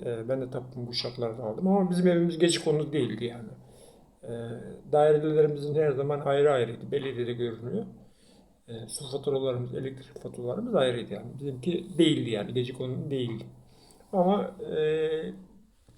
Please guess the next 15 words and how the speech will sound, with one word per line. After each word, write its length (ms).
tek 240
bina 320
üzerinde, 560
e, 580
dairelerimiz 600
vardı. 320
Biz 220
de 100
tapularımızı 760
aldık. 200
Bu 80
süreçten 580
sonra 340
herkes, 580
e, 80